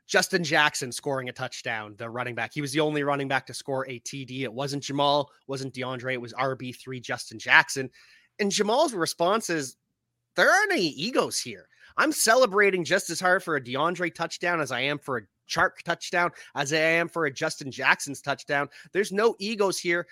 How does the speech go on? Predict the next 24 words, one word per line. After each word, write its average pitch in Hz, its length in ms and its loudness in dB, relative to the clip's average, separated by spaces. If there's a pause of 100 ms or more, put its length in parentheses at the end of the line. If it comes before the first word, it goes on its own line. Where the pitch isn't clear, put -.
(240)
kinda 311 300 0
like 233 240 4
up 226 160 2
in 185 140 -2
the 147 80 0
booth. 131 500 -2
And 120 100 -6
I 123 60 -6
think 143 180 -4
that 139 160 4
was 131 100 -4
just - 220 -10
to 120 60 -14
get 127 200 -8
the, 120 260 -6
uh, 110 160 -6
commentary 120 680 -6
to 107 60 -10
leave 113 220 -6
him 110 100 -10
alone 113 320 -6
at 98 140 -14
that 107 240 -6
point. 101 320 -10